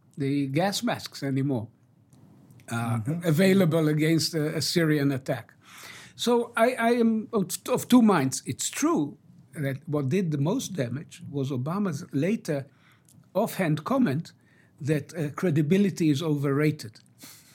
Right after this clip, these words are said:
Speaker 1: He said this, I think, to, to J J Goldberg in the famous, uh, interview.
Speaker 2: Yeah.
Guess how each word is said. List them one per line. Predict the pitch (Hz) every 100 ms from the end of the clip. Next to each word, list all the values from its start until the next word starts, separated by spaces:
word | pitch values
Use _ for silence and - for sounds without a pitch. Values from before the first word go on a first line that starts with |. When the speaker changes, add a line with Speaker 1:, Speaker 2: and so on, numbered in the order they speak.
| - -
Speaker 1:
He | -
said | 147 175 151
this, | 147 135
I | 143
think, | 113 156 143
to, | 139 135 135 143 151
to | -
J | 139 143 147
J | 139
Goldberg | 131 139 143 127 107 -
in | 143 123
the |
famous, | 120 147 139 127 - -
uh, | 123 117 113 - 123
interview. | - 160 165 139 131 127
Speaker 2:
Yeah. | 110